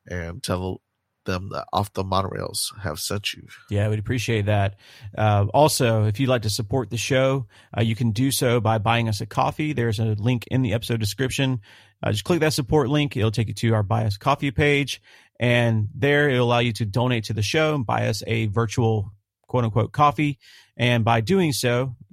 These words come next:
Speaker 2: uh, you directly support the show and its operations, our ability to go and do things like go to Festival of the Arts and try as many food items as we humanly possibly can eat,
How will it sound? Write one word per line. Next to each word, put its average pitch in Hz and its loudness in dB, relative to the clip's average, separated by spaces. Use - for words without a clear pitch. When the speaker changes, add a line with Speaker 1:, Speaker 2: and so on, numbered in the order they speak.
Speaker 2:
uh, 110 0
you 110 -2
directly 151 0
support 123 -2
the 117 -2
show 123 2
and 120 0
its 120 -2
operations, 113 0
our 117 0
ability 113 0
to 107 -2
go 110 2
and 107 0
do 113 -2
things 110 -2
like 101 -2
go 107 4
to 107 2
Festival 107 2
of - 2
the 117 2
Arts 127 4
and 113 -2
try 120 2
as 107 -2
many 113 2
food 110 0
items 107 2
as 90 -8
we 98 -6
humanly 104 2
possibly 104 -2
can 104 -4
eat, 143 -2